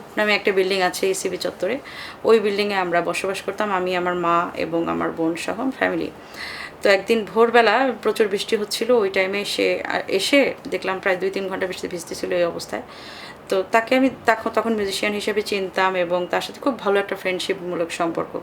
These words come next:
but প্রেম ছিল না, ফ্রেন্ডশিপমূলক সম্পর্ক ছিল। ওই টাইমে সে এসে খুব অসহায়ত্বের সাথে কিছু ব্যক্তিগত কথা শেয়ার করে বলল যে আমার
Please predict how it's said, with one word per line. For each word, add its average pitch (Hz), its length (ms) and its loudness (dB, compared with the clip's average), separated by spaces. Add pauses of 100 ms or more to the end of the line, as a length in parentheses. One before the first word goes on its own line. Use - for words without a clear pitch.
but - 60 -4 (120)
প্রেম 214 220 2
ছিল 156 260 -6
না, 156 140 -8 (640)
ফ্রেন্ডশিপমূলক 196 720 -4
সম্পর্ক 202 460 -2
ছিল। 220 220 0
ওই 240 260 6
টাইমে 214 340 2 (340)
সে 240 200 6
এসে 226 180 2
খুব 233 220 2
অসহায়ত্বের 214 540 0
সাথে 202 260 -2
কিছু 196 220 -4
ব্যক্তিগত 196 500 -4
কথা 196 200 -4
শেয়ার 196 300 2
করে 202 200 0
বলল 190 300 0
যে 196 160 0
আমার 180 200 0